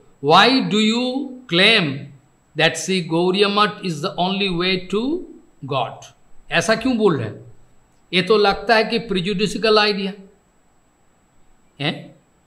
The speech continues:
इतना संकीर्ण विचार लगता है। प्रभुपाद जी ने इसका उत्तर दी, प्रभुपाद जी ने उत्तर दी, "Is there,"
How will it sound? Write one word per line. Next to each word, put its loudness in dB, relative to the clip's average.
इतना 0
संकीर्ण -2
विचार 2
लगता -2
है। -6
प्रभुपाद 4
जी 4
ने 4
इसका 2
उत्तर 2
दी, 0
प्रभुपाद 4
जी 2
ने 0
उत्तर 2
दी, -2
"Is 0
there," 2